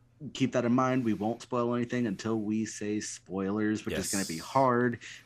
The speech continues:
Speaker 1: because practically, and I've heard this somewhere else, practically every second of this movie is a
Speaker 2: <laughs>
Speaker 1: spoiler.
Speaker 2: Yeah, yeah, yeah. But I mean, I, I can, I could do my non-spoiler thoughts pretty quick and easy.
Speaker 1: Yeah. So why don't you go ahead and start?
Speaker 2: So, okay,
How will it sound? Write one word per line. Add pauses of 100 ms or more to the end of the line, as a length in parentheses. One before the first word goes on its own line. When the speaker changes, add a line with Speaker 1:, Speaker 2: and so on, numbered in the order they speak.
Speaker 1:
because
practically,
and
I've
heard
this
somewhere
else, (240)
practically
every
second
of
this
movie
is
a
Speaker 2:
<laughs>
Speaker 1:
spoiler. (220)
Speaker 2:
Yeah,
yeah,
yeah. (120)
But
I
mean,
I, (260)
I
can,
I
could
do
my
non-spoiler
thoughts
pretty
quick
and
easy. (680)
Speaker 1:
Yeah. (280)
So
why
don't
you
go
ahead
and (260)
start?
Speaker 2:
So,
okay,